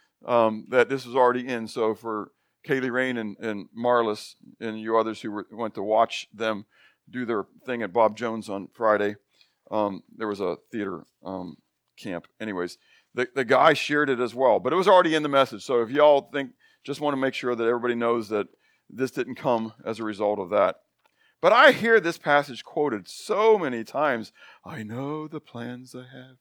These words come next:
for you, plans to prosper you, plans." Can we read it in context, please? Beginning of verse eight. So hopefully you have your Bibles, J-, Jeremiah twenty-nine, beginning of verse eight. "For thus says Yahweh Sabaoth, the God of Israel,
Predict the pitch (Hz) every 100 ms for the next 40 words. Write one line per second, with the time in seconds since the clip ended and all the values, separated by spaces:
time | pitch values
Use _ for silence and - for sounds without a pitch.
0 | _ 98 92 90 92 _ _ _ _ _
1 | - 107 117 117 - - - 110 - _
2 | 98 92 90 127 _ _ _ 120 120 113
3 | _ _ _ _ - 190 262 220 196 127
4 | 127 117 123 - _ _ _ _ _ _
5 | _ _ _ _ _ - 135 135 _ _
6 | _ _ _ _ _ - 139 170 165 147
7 | 135 - 120 95 - 113 - - 120 160
8 | 160 131 147 123 92 107 - _ 92 117
9 | 123 127 120 120 - _ _ 139 143 120
10 | 92 98 - _ - 120 127 113 110 -
11 | 113 98 - _ _ _ _ _ _ _
12 | _ _ _ _ _ _ _ _ _ _
13 | _ _ _ _ _ _ _ _ _ _
14 | 170 165 226 233 196 151 143 139 139 143
15 | 135 - 135 131 110 101 - 110 123 120
16 | 131 127 - 104 95 87 92